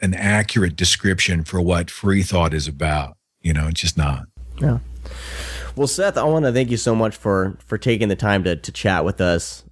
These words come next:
Speaker 2: uh, about your book and, and answer some questions. I really appreciate, you know, you taking the time out of your, out of your Saturday. And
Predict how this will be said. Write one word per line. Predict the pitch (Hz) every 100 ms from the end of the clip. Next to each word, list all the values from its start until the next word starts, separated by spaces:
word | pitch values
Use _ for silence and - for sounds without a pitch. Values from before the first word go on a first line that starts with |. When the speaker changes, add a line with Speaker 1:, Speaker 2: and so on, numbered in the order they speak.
| -
Speaker 2:
uh, | 92 95
about | 95 90
your | 107
book | 107 123 120 -
and, | 95 92 87
and | 98
answer | 101 104
some | - 98
questions. | 95 98 87
I | 95
really | 123
appreciate, | 117 - 107 - 101 95 - - - - _ _ _ - -
you |
know, | 175
you | 147
taking | 160
the | 143
time | 151 139
out | 131
of |
your, | 131 135 123
out | 117 110 117
of |
your | 117
Saturday. | 104 107 104 107 135
And | 95